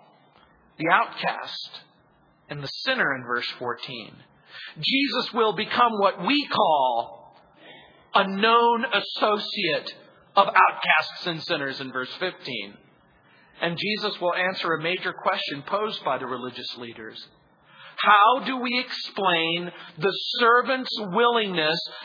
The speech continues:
to keep company with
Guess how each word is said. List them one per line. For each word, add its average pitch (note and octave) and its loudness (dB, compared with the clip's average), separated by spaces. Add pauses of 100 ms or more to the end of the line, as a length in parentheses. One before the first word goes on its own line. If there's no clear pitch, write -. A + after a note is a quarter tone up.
(100)
to G#3 4
keep C4 -2
company F#3+ 2 (600)
with F#3+ 0